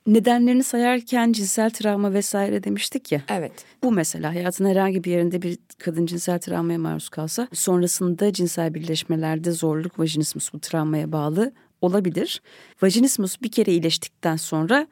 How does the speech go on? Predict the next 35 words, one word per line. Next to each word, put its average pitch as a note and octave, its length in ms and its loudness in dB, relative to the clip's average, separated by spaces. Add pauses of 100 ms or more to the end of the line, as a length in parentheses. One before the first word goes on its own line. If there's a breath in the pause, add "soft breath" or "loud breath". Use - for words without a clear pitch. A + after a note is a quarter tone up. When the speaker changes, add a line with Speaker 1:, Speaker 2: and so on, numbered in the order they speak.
(120)
Speaker 1:
yüzde F#3 260 2
yüz F3+ 240 2
iyileşir C#3+ 580 0
ve F3 80 -4
bir E3 80 -8
daha F#3+ 140 -2
tekrarlamaz. D3+ 720 -8 (240)
Speaker 2:
Hı G#3+ 80 0
hı. F3 180 -2 (240)
Ama D4 380 4
yani A#3+ 480 2
ben B3+ 120 4
ilk - 380 0
birleşmede F#3+ 720 2
olmadım. A#3 560 4 (220)
Daha A3+ 200 0
sonrasında E3+ 640 -2
da D4 220 2 (140)
başka G#3+ 280 -2
bir E3 60 -4
şey F3 300 2 (160)
yaşarsam G3 640 0
ya D#3 140 -2
da - 80 -4 (320)
başka F#3+ 260 -2
bir - 60 -10
şekilde - 460 -8 (640 soft breath)
bir F#3+ 40 -6
şeyden G3+ 220 4
Speaker 1:
Yani D4+ 140 8
şöyle - 200 6
bir - 60 8
Speaker 2:
etkilenirsem C4+ 280 6
Speaker 1:
şey - 120 2 (320)
Speaker 2:
olabiliyor. E3+ 520 4